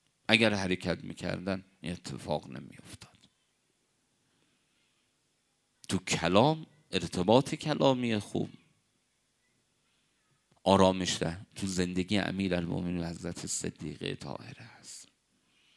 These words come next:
رفتارها آرامش دهنده است. شما در زندگی امیرالمؤمنین و حضرت صدیقه طاهره سلام الله علیهما، این رفتارهاشون هم داره به هم آرامش می‌ده،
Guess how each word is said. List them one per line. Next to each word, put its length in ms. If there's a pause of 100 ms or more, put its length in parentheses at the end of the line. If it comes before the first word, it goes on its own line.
(640)
رفتارها 1160
آرامش 600
دهنده 460
است. 400 (960)
شما 280
در 220
زندگی 720
امیرالمؤمنین 1040
و 100
حضرت 400
صدیقه 640
طاهره 400
سلام 440
الله 320
علیهما، 600 (580)
این 280
رفتارهاشون 1040
هم 160
داره 180
به 140
هم 220
آرامش 680
می‌ده، 240